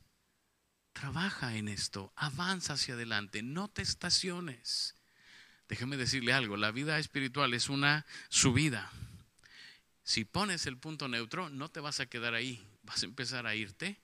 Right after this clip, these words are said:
para atrás. Todas las iglesias, mis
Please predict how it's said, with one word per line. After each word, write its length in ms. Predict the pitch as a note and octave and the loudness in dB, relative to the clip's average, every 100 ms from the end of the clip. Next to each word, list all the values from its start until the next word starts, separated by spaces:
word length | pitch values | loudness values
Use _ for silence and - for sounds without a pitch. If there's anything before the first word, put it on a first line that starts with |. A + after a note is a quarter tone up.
| _ _ _ _ - | _ _ _ _ -12
para 180 | G2+ F#2+ | -10 -8
atrás. 840 | - - - - - - - - _ _ _ - - - - - _ _ _ _ | -8 -8 -4 -2 0 -2 -4 -8 _ _ _ -20 -20 -20 -20 -20 _ _ _ _
Todas 300 | - F3+ F#3 | 0 2 2
las 180 | F3 D#3 | 2 0
iglesias, 540 | D3+ D3+ B2+ G#2 - - G#2 | 0 0 0 -2 -2 -6 -12
mis 580 | A2+ A2+ - - - | -10 -6 -6 -6 -10